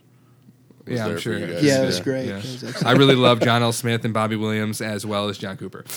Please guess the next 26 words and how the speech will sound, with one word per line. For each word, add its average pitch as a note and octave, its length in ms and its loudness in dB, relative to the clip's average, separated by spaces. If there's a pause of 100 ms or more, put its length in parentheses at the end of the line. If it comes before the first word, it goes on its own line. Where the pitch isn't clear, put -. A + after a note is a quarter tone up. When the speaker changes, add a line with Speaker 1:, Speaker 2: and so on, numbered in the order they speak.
(160)
Speaker 2:
Anyways, C3 360 2
um, A#2 380 2 (280)
<laughs> - 280 -20
it's B2 140 -4
easy B2+ 220 2
to G#2+ 80 -4
pick A#2 260 -2
low-hanging G#2 380 -4
fruit. F#2+ 240 -10 (420)
So C#3 220 8
you C3+ 80 8
got C#3+ 120 6
a B2 40 4
pick C#3+ 200 2
for D3 80 2
the C3+ 80 2
game? D3 140 2
Speaker 1:
Yeah, B2 80 6
but A2+ 120 4
mine's G#2 280 2
eight F#2+ 140 0
years F2 240 -4
ago. E2+ 240 -6 (640)
Yours F2 280 -4
is E2 300 -12 (480)
thirty. E2 440 -6